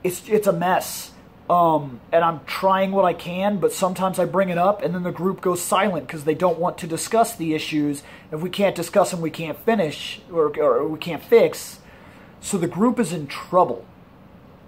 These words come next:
And we need to work on our own stuff before we can work on the shows.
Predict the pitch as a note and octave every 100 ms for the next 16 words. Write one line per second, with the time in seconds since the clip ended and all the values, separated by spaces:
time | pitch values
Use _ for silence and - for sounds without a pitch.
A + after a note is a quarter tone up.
0 | - - - - - D#3 D3+ D3 C3+ D#3+
1 | F3+ F#3 D#3+ D3+ F#3 E3+ D#3 D#3 - G#3
2 | A3+ A3 - - E3 C#3+ - D#3 E3+ D#3+
3 | D#3 D3+ D#3 D3+ C#3 B2+ - E3+ D3 A2+
4 | G2